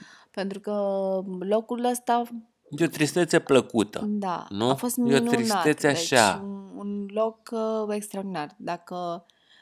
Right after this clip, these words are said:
Speaker 1: cumva
Speaker 2: E ca o înghețată topită, adică îți mai place, dar tu, e,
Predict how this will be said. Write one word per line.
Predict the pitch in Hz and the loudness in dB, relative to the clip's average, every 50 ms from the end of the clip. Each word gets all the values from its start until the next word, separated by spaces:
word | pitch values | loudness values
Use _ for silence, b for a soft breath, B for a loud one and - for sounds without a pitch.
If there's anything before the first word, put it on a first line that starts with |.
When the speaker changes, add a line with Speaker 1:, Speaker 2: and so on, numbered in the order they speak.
| b b b _ | b b b _
Speaker 1:
cumva | - 208 196 196 190 196 196 190 185 180 185 180 | -10 -8 -8 -6 -4 -4 -2 0 0 0 0 0
Speaker 2:
E | 180 | 0
ca | - - 165 | 2 4 4
o | 165 | 4
înghețată | 160 151 147 151 151 - 131 113 - 107 | 4 4 4 2 4 4 4 4 4 2
topită, | 101 - 104 98 - - 101 85 - 98 | 0 2 0 0 0 0 -4 -4 0 0
adică | 92 98 113 123 - 165 | 0 0 -2 -4 -2 -2
îți | 160 143 | -2 2
mai | 160 165 165 160 | 2 2 2 2
place, | - 175 165 147 - - 110 101 | 4 6 6 6 6 6 2 2
dar | 92 98 101 104 - | 4 4 2 2 0
tu, | - 120 98 | -4 -10 -6
e, | - 113 | -4 -2